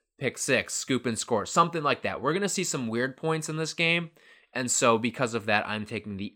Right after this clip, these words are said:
over of fifty-six and a half. And I think with the turnovers, you're gonna be setting up s-, some short fields as well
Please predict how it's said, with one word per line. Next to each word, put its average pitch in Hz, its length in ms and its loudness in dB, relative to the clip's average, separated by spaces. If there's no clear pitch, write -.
over 104 580 -2
of - 160 -6
fifty-six 110 520 -4
and 104 120 -8
a - 20 -10
half. 101 220 -4
And 104 80 -4
I 104 40 -2
think 127 320 -8
with 135 200 -2
the 131 80 -4
turnovers, 113 520 -2
you're 107 100 -6
gonna 107 120 -4
be 101 140 -4
setting 101 280 -2
up 95 120 -6
s-, - 160 -18
some 104 200 -8
short - 320 -6
fields 95 320 -6
as 85 160 -10
well 87 360 -2